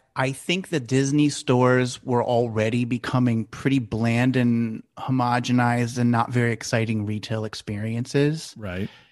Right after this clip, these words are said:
Speaker 2: right.
Speaker 1: This is in comparison. So years ago, before it went to the Disney store, we had a store in New York City called World of Disney, and it was right on Fifth Avenue, and it was like a miniature trip to Disneyland. I mean,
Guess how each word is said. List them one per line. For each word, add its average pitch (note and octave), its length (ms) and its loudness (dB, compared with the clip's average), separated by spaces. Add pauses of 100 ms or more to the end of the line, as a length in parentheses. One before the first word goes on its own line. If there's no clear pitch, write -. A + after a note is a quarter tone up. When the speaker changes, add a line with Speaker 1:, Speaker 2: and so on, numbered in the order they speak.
(100)
Speaker 2:
right. G2+ 340 -4
Speaker 1:
This - 160 4
is G3 140 6
in F#3 100 4
comparison. C#3 480 4
So D3 80 2
years D#3 360 4
ago, D#3 200 4
before D3 400 4
it D#3 280 0
went C#3 240 2
to - 80 -14
the A#2+ 80 -6
Disney D#3+ 380 2
store, A#2+ 240 -4
we B2 220 0
had F#3 120 4
a E3+ 60 2
store C3 300 2
in B2 80 4
New A#2+ 80 2
York A#2 200 -2
City C3+ 200 0
called A2 180 -2
World B2 400 4
of G#2+ 140 -2
Disney, A2 420 -6
and A#2 100 -4
it A2+ 60 -6
was A#2 160 -6
right A#2+ 400 2
on D3+ 140 4
Fifth - 240 -2
Avenue, A2+ 560 0
and C#3 200 2
it G3 200 4
was D3 400 6
like B2+ 560 2
a C3 100 2
miniature B2+ 640 4
trip A#2 480 -2 (200)
to A#2 640 2
Disneyland. B2 580 4
I C#3+ 60 6
mean, D3 160 6